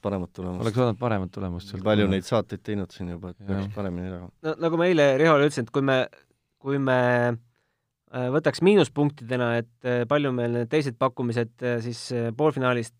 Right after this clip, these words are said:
Speaker 3: puudu jäid, siis ma arvan, et see seis oleks hoopis pea peal, et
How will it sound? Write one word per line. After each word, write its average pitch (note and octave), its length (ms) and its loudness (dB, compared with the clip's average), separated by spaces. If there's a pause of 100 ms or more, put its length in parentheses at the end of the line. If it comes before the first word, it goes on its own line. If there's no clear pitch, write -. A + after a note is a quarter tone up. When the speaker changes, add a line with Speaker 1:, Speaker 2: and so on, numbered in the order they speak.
(120)
Speaker 3:
puudu D#3 320 4
jäid, A#2+ 240 2
siis B2+ 160 -10
ma C3+ 160 4
arvan, A#2+ 240 2
et A2+ 80 -10
see A#2+ 160 -14
seis D3 280 -2 (800)
oleks B2+ 200 -4
hoopis D3 240 0
pea B2 240 2
peal, A2+ 240 2
et - 100 -12